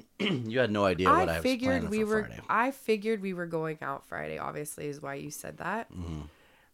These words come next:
Speaker 2: Um, and I know when we go out, we always go out hard. So I
Speaker 1: Mm-hmm.
Speaker 2: assumed it was gonna probably be a late night. I didn't know what we were doing, but I assumed it was gonna be a late night. But, um,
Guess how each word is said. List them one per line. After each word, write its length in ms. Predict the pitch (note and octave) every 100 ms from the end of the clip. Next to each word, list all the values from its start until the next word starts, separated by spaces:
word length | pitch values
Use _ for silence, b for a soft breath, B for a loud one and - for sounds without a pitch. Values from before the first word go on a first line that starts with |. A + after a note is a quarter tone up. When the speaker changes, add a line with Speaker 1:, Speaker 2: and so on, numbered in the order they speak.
| _ _ _ _ _ _ _ _
Speaker 2:
Um, 520 | F#3 F3+ E3 D3 D#3 D#3+ _ -
and 140 | A3
I 100 | A3
know 200 | A3 G#3+
when 120 | A3+ G#3
we 100 | F3+
go 180 | E3+
out, 220 | D#3 D#3 E3+
we 100 | D#3+
always 260 | D3+ D3+
go 160 | - D3
out 200 | C3+ D3+
hard. 460 | - C#3+ D#3 F#3+ -
So 140 | A3
I 160 | A3 A#3+
Speaker 1:
Mm-hmm. 100 | G#3
Speaker 2:
assumed 420 | - F#3+ F#3 F3
it 80 | D3+
was 120 | D#3
gonna 260 | D#3 D3+
probably 420 | C#3+ - D3+ D#3 D3
be 460 | D3 C#3+ C#3+ D3 b b b b b b b b _
a 80 | E3
late 340 | D#3 D#3 D3+ -
night. 400 | C#3+ C#3+ E3+ -
I 80 | D#3+
didn't 180 | D#3+ -
know 140 | D3
what 120 | C#3+
we 80 | D3
were 100 | C#3+
doing, 380 | C#3+ C#3+ D#3+ E3
but 80 | D3
I 180 | C#3+ - -
assumed 360 | D#3 - D#3+ D#3
it 60 | D3
was 100 | D3+
gonna 200 | D3 D3
be 120 | D3
a 80 | C#3+
late 220 | D3 C3+
night. 360 | C#3 D#3 G3 - -
But, 220 | E3+ -
um, 420 | D#3 C#3+ C3 D#3+